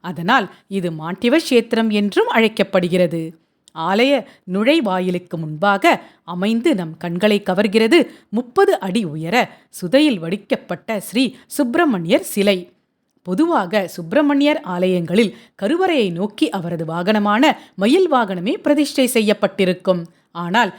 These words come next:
இந்த ஆலயத்தில் கொடிமரத்தை அடுத்து தங்க நிறத்தில் உள்ள நான்கு கால் மண்டபத்தில் வாகனமாக யானை சிலை உள்ளது இத்தலத்தின் ஒரு சிறப்பாகும். கருவறையில் ஸ்ரீ சுப்பிரமணிய சுவாமி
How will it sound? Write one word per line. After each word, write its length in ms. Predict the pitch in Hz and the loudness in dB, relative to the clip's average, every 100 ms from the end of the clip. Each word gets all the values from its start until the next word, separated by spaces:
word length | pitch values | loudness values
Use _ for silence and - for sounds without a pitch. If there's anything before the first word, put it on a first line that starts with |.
| _ | _
இந்த 300 | 202 294 381 | -2 0 0
ஆலயத்தில் 720 | - 190 175 175 - 254 190 - - | -2 -4 -4 -6 -6 -6 -6 -10 -6
கொடிமரத்தை 760 | 220 349 403 330 - - 196 | 2 2 4 2 0 -2 -2
அடுத்து 520 | 180 165 - 247 190 - - | -4 -10 0 0 0 -4 -6
தங்க 320 | 240 349 392 | -2 2 2
நிறத்தில் 500 | 240 196 196 208 208 | 2 0 0 -2 -2
உள்ள 380 | 180 165 226 - - - | -4 0 0 -2 -10 -6
நான்கு 440 | 185 285 392 403 | -2 0 2 2
கால் 280 | 254 220 202 | 4 2 0
மண்டபத்தில் 680 | 170 170 180 175 269 208 - _ | -6 -6 -6 -4 -4 -4 -8 _
வாகனமாக 800 | 175 185 202 226 202 190 262 233 - _ | -4 -2 0 0 0 0 2 0 -4 _
யானை 440 | 180 190 330 403 | -4 -2 0 0
சிலை 300 | 359 185 214 | -2 -2 -2
உள்ளது 540 | 202 165 165 160 170 175 _ - | -2 -6 -6 -4 -6 -8 _ -10
இத்தலத்தின் 720 | 190 - 175 180 - 330 330 | -10 -6 -6 -6 -2 -2 0
ஒரு 220 | 277 349 | 0 2
சிறப்பாகும். 720 | 294 285 - 214 185 180 165 170 - _ _ | 2 2 2 2 2 0 -2 -6 -16 _ _
கருவறையில் 540 | 196 277 370 339 214 180 | -2 0 2 0 0 -4
ஸ்ரீ 180 | - 175 | -6 -10
சுப்பிரமணிய 680 | - 143 190 214 214 214 | -10 -4 0 2 2 0
சுவாமி 520 | 214 214 220 311 - | 0 -2 2 2 0